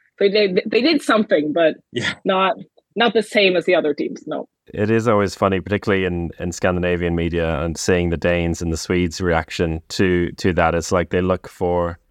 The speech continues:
Speaker 2: look for something to pick on when it comes to their Norwegian friends. And, uh, like, uh,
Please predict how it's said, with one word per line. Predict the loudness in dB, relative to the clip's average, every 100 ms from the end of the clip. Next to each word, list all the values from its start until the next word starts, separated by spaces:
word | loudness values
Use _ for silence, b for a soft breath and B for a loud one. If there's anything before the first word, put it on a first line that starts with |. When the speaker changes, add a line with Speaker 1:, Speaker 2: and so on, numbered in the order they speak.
| _
Speaker 2:
look | -6 0
for | 0
something | 2 0 2 0 2
to | 0 -4 _
pick | 0 0 2
on | 2 2 -4 -14
when | -8 -2 0
it | 2
comes | 2 2 2 0
to | 2 2 0 -6 -6
their | 0 2 2 0
Norwegian | -2 -2 -2 -2 -4
friends. | -2 -2 -4 -8 _ _ _ -6
And, | 0 0 0 -2 0
uh, | 2 2 0 -4 _ _ _ _ _ -2
like, | 2 2 0 _
uh, | -12